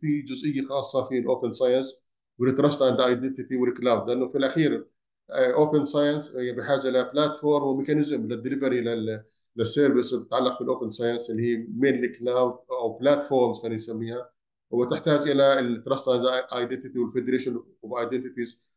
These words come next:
حتى الناس تكون عندها أكسس على الأوبن ساينس، آه، آه، سيرفيسز أو تكنولوجي. فهذا المشروع كثير ساعدنا. وفي مشاريع قادمة إحنا، وهاي سابقة برضه مش ضروري أمر عليها.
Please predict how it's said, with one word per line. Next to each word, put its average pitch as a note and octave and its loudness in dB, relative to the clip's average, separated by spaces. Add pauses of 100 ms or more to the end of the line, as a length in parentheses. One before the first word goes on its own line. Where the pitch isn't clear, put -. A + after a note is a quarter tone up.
حتى C3 0
الناس A#2+ 0
تكون B2 -6
عندها B2 -2
أكسس - -8
على A2+ 2
الأوبن A#2+ -2
ساينس، A#2 -2
آه، G#2+ -2 (400)
آه، G#2+ 0
سيرفيسز A#2+ 0
أو A2 -8
تكنولوجي. G2+ -4 (1200)
فهذا C3 2
المشروع A#2 0
كثير C#3+ 2
ساعدنا. A2+ 0 (340)
وفي F3+ 6
مشاريع D3 4
قادمة C#3+ 2
إحنا، C3 -2
وهاي A#2+ 0
سابقة B2+ -2
برضه A#2+ -6
مش - -14
ضروري B2+ 0
أمر A2+ 2
عليها. A2+ 0